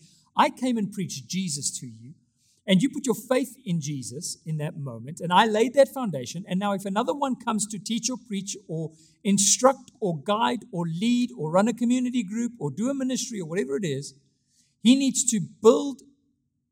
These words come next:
with the solid truths, the eternal truths of the gospel." He needs to build his teachings need to be things that are eternal, things that are precious, things that belong to God,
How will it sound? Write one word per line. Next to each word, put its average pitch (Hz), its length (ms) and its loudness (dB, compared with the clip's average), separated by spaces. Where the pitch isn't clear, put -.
with 202 300 2
the 185 160 0
solid 247 680 4
truths, - 440 -6
the 180 160 -2
eternal 247 580 0
truths - 600 -14
of 143 120 -4
the 147 60 -12
gospel." - 380 -10
He 196 100 4
needs 269 240 2
to 247 80 -2
build 180 280 -4
his 175 180 -4
teachings 214 680 -4
need 165 200 -4
to 175 100 -10
be 170 140 -6
things 220 320 -4
that 190 100 -8
are 165 160 -2
eternal, 143 500 -10
things 240 200 4
that 220 100 4
are 208 80 0
precious, 147 560 -12
things 233 240 4
that 226 160 0
belong 190 280 -2
to 196 100 -12
God, 123 260 -10